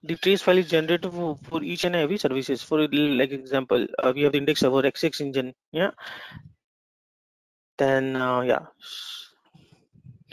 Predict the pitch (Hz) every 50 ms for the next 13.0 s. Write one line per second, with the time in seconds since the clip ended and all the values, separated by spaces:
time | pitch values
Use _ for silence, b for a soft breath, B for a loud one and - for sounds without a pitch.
0 | B B B B B - - 175 165 190 185 208 208 190 202 180 - 180 170 180
1 | 190 - - 202 185 196 190 190 185 180 170 165 - - 160 160 156 - - -
2 | 175 170 175 175 190 180 180 - - 196 208 240 - B B B B B B B
3 | B _ _ 165 160 156 151 147 151 165 175 - - - - - - - - -
4 | 160 151 147 143 143 143 143 156 - - - 185 160 - 180 175 170 190 214 208
5 | - - - - - 156 165 165 160 147 135 123 - 139 - - - - - -
6 | - - - _ - 165 151 151 156 165 165 185 170 156 147 143 147 165 180 170
7 | 196 196 226 220 - 120 117 - - 117 - - B B B B B B - 196
8 | 196 202 220 190 - 196 190 185 185 175 - _ _ _ - 190 180 175 170 170
9 | 175 170 160 143 151 151 147 139 147 135 - - 226 254 269 - - - 151 147
10 | 143 139 131 131 131 127 127 131 _ _ - 143 147 143 147 143 143 131 - 190
11 | 170 - 208 190 170 156 156 160 151 147 151 165 160 151 143 - _ - - 139
12 | 139 147 165 160 - 156 151 - - 208 190 147 147 160 165 151 151 156 156 151